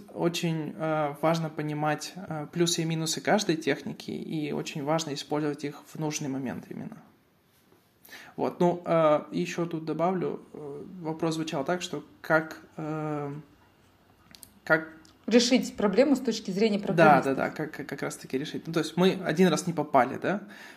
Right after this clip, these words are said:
Speaker 1: потом второй раз не попали, и вот так, если это продолжается, конечно, это плохая, ну, плохая ситуация. Тут я бы, наверное, посоветовал бы, э, то есть основные такие, э, области, да, которые нам непонятны,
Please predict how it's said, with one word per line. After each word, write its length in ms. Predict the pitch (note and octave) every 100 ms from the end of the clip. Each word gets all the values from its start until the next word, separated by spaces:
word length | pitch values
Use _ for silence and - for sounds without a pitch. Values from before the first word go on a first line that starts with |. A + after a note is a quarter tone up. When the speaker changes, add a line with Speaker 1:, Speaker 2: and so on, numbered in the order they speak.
| _
Speaker 1:
потом 360 | - D3+ C#3 A2+ -
второй 360 | - F#3+ D#3+ C#3+
раз 200 | C3+ -
не 40 |
попали, 440 | D3 D#3 C#3+ B2+ D3
и 80 |
вот 100 | E3
так, 160 | E3 D#3
если 220 | E3 F3
это 120 | E3+
продолжается, 540 | D#3+ C#3+ E3+ G#3 G3 -
конечно, 340 | D3+ E3+ -
это 140 | C#3 C3+
плохая, 480 | C#3 - A2+ D#2+ - -
ну, 160 | - -
плохая 380 | E3 D#3 C3
ситуация. 580 | C3 - C3 A#2+ - - - - - - - -
Тут 180 | G#3+ F#3
я 140 | F3+
бы, 140 | F3
наверное, 380 | E3+ D#3+ F3 F3+
посоветовал 800 | F3 D#3 D3+ C#3+ F3+ F3 D#3+ D#3
бы, 680 | D#3 D#3 D3+ D3+ D3 C#3 - - - -
э, 480 | E3+ D3 A#1 A1 G#1 - _ _ _ _ _ _ -
то 60 | E3
есть 180 | - - -
основные 580 | D#3+ - F3 F3 F3+ E3
такие, 600 | D#3 D#3 E3+ E3 D#3 C#3+
э, 320 | - D3+ D3+
области, 480 | - A3 F3+ F3 -
да, 160 | C3 F#3+
которые 400 | F3 E3 D#3 D#3
нам 200 | D3+ D3
непонятны, 720 | D3 D3 C#3+ B2 - - -